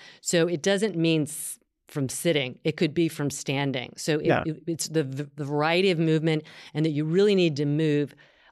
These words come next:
Speaker 1: um, often. You know, for somebody like you, you need to get out of your desk every twenty minutes. That's not gonna, until this starts to, you know, it doesn't mean you get out for, but you can get up for five minutes,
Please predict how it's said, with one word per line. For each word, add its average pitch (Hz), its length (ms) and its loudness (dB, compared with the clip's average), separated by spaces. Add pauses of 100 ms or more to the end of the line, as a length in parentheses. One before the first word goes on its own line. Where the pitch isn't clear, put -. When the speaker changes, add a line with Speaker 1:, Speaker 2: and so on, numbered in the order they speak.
(120)
Speaker 1:
um, 143 380 0 (160)
often. 135 520 -4 (380)
You 151 120 -2
know, 143 160 0
for - 160 -8
somebody 196 340 2
like 156 220 0
you, 165 200 2
you 165 180 0
need 190 120 2
to 170 60 -2
get 156 140 2
out 151 120 2
of 151 60 2
your 143 100 2
desk 139 420 -2 (100)
every 147 300 -2
twenty 139 340 -2
minutes. 127 520 -6 (600)
That's 165 240 -2
not 190 140 0
gonna, 165 240 -6 (180)
until 160 400 0
this 147 180 0
starts - 520 -4
to, 135 120 -4 (140)
you 151 140 -4
know, 143 120 -2
it - 120 -10
doesn't 165 220 0
mean 147 140 0
you 135 100 -2
get 139 180 0
out 139 260 -2
for, 123 240 -4 (320)
but 170 100 0
you 196 120 0
can 196 140 0
get 165 180 2
up 170 140 0
for 151 120 -6
five 151 340 0
minutes, 156 380 -2